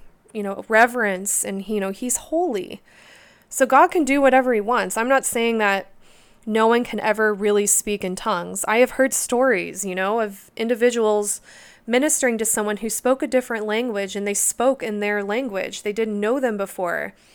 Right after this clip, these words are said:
but they happened to be standing next to them, and they started speaking in their language. So sure, it can still happen, but again, it has to align with Scripture, which leads to my next point. Discernment.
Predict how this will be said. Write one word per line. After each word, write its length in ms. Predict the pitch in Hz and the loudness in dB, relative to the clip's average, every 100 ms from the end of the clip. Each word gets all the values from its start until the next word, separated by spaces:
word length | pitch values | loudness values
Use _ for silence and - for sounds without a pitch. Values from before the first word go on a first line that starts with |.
| _ _ _ | _ _ _
but 120 | 196 | -2
they 260 | 233 240 196 214 | 2 2 0 -6
happened 380 | - 220 247 | 0 0 0
to 60 | 226 | -4
be 140 | 226 | -4
standing 460 | 220 - 240 233 220 | -2 -2 -2 -2 -2
next 280 | 214 226 - | -2 -4 -6
to 100 | 220 | -6
them, 240 | 202 190 | -4 -4
and 100 | 185 | -6
they 60 | 190 | -8
started 340 | 190 208 196 | -6 -4 -6
speaking 480 | - - 247 233 220 | -6 -8 -8 -6 -4
in 80 | 202 | -2
their 160 | 190 185 | -4 -4
language. 560 | 214 220 - - - - - - - | -4 -6 -8 -10 -14 -20 -20 -20 -16
So 220 | - 269 | 0 2
sure, 240 | 269 320 226 | 4 4 2
it 100 | 220 | 0
can 100 | 240 | -2
still 300 | - 330 302 | 0 2 0
happen, 540 | - 247 277 208 196 | 0 0 0 0 -4
but 100 | 202 | -2
again, 380 | 208 208 269 233 | -2 2 2 2
it 80 | 208 | 0
has 320 | - 254 - | -4 -2 -2
to 120 | 311 | 0
align 280 | 226 196 190 | 0 0 -2
with 100 | 185 | -4
Scripture, 640 | - 196 185 - - - - - - - | -6 -6 -6 -6 -6 -8 -14 -20 -20 -14
which 220 | - 233 226 | -6 -4 0
leads 420 | 254 269 - - | 0 0 -2 -2
to 340 | - 233 220 | -2 -2 0
my 120 | 214 240 | 2 2
next 280 | 370 381 | 2 0
point. 340 | - 180 - - _ _ _ _ _ _ _ _ _ _ - _ | -4 -6 -8 -12 _ _ _ _ _ _ _ _ _ _ -20 _
Discernment. 800 | 247 - 311 294 196 180 - | -2 0 0 0 -2 -4 -12